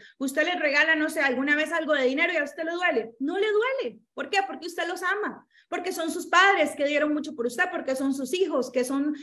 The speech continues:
eh, su herencia. Entonces no te duele, pero a veces a Dios nos duele darle.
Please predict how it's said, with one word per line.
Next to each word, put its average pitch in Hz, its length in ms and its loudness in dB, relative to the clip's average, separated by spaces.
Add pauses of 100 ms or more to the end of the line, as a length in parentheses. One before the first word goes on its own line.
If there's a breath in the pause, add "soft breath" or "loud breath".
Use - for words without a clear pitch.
(120 loud breath)
eh, 254 320 6
su 311 160 -6
herencia. 285 600 -2
Entonces 359 260 -4
no 359 200 0
te 349 120 -2
duele, 320 400 0 (220 soft breath)
pero 285 200 0
a 262 40 0
veces 311 280 -2
a 339 120 0
Dios 349 180 -2
nos 269 220 -2
duele 277 320 0
darle. 226 500 -2